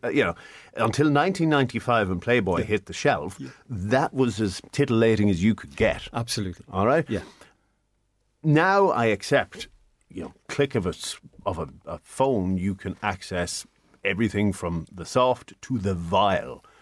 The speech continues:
Speaker 2: Yeah.
Speaker 1: Um, but boys will be boys.
Speaker 2: Yeah, yeah, yeah, yeah. But you and I were boys, and we had all the, the, those little magazines, and we used to have the, uh, what was the,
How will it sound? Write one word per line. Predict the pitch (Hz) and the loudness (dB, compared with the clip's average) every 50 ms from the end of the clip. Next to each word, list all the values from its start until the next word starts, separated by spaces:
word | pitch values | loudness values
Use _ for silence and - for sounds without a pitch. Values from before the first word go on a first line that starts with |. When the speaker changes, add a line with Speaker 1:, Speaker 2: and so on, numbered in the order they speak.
| _ _ _ - | _ _ _ -20
Speaker 2:
Yeah. | - - - _ _ _ _ _ _ _ _ _ _ - | -20 -20 -20 _ _ _ _ _ _ _ _ _ _ -2
Speaker 1:
Um, | 87 87 82 80 80 76 73 69 - _ _ _ _ _ _ _ _ _ _ _ _ _ _ _ _ - - - _ _ _ _ _ _ _ | -2 0 0 -2 -4 -6 -10 -12 -16 _ _ _ _ _ _ _ _ _ _ _ _ _ _ _ _ -20 -20 -20 _ _ _ _ _ _ _
but | - 107 95 - - | -10 -10 -10 -6 -4
boys | 113 98 123 127 117 90 | -2 0 2 2 2 2
will | 92 104 104 101 | 2 0 0 2
be | 95 107 98 85 | 0 0 -4 -4
boys. | - 95 98 104 92 90 85 - - - - | -4 -4 -4 -4 -4 -6 -8 -10 -14 -18 -18
Speaker 2:
Yeah, | - - - - | -18 -18 -18 -20
yeah, | - - _ _ _ | -20 -20 _ _ _
yeah, | 110 - - - _ _ _ _ _ | -20 -20 -20 -20 _ _ _ _ _
yeah. | - 107 - - - - - - - | -14 -14 -14 -16 -16 -16 -16 -16 -4
But | - 143 135 - - _ - - - - _ | 0 0 0 0 -4 _ -20 -20 -20 -12 _
you | - 202 226 | 2 4 4
and | 220 190 | 6 6
I | 180 170 | 4 4
were | 127 101 101 | 4 2 2
boys, | 85 95 92 107 139 - - - - _ _ _ _ _ _ _ _ _ _ - - _ _ _ _ _ - | 0 0 0 2 2 0 0 -4 -6 _ _ _ _ _ _ _ _ _ _ -20 -20 _ _ _ _ _ -6
and | - 113 107 104 104 101 98 98 | -4 -2 -2 -2 -2 -4 -4 -4
we | 107 110 117 117 117 | -4 -4 -2 0 0
had | 110 98 113 107 101 101 101 104 110 - - - - _ _ _ _ _ _ _ | 0 -2 -2 -4 -4 -6 -8 -10 -10 -12 -12 -12 -14 _ _ _ _ _ _ _
all | 113 110 107 101 | 0 0 0 2
the, | 101 110 107 104 104 104 - - - | 2 2 2 4 4 2 0 -2 0
the, | - 113 104 104 101 101 101 101 - 247 - - | 0 2 4 4 2 2 0 -2 -6 -8 -12 -6
those | 127 - 117 117 123 113 113 | -2 0 2 4 2 2 2
little | 117 107 - 110 | 2 2 2 2
magazines, | 107 101 98 101 104 117 117 139 135 - - - - - - | 2 2 0 0 0 2 0 0 0 -2 -8 -14 -14 -8 -4
and | 113 120 | 0 2
we | 135 | 2
used | 135 147 143 - | 2 2 2 0
to | 151 | -2
have | 113 127 127 123 113 120 | 0 0 0 0 -2 -2
the, | 131 123 117 113 107 | -2 0 2 2 0
uh, | 104 107 123 | 0 -2 -4
what | 151 151 185 | -4 -8 -8
was | - 117 - | -8 -6 -6
the, | 131 120 120 113 | -4 -2 -2 -4